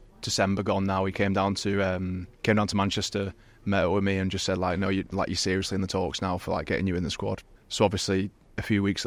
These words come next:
a few weeks later, he gave me a call and said, "You know, you're gonna be in the squad. Like, just take a, take a bit of time 'cause it's your first time. Uh, speak with your family," you know. And it didn't really,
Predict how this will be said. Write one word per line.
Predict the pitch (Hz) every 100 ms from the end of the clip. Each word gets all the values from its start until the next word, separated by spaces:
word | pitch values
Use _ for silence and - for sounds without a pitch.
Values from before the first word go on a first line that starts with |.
| -
a | 101
few | - 101
weeks | 101 92
later, | 98 - 101 98 92 - -
he |
gave | 110 101
me |
a | 95
call | 98
and | 95
said, | 98
"You | 101
know, | 101
you're | 98
gonna | 101
be |
in | 95
the | 95
squad. | - 101 - -
Like, | 87 85 78 -
just | - -
take | 101 95
a, | - -
take | 101 98
a |
bit | 90
of | -
time | 95 98
'cause | 107
it's | 101
your | 98
first | 98 101 -
time. | 95 92 - - - - - -
Uh, | 95
speak | - 95
with | 104
your | 92
family," | 95 95 95 92 92 90 -
you | 101
know. | 92 92 - - _ _ -
And | 98 -
it | 87
didn't | 107 90
really, | 87 80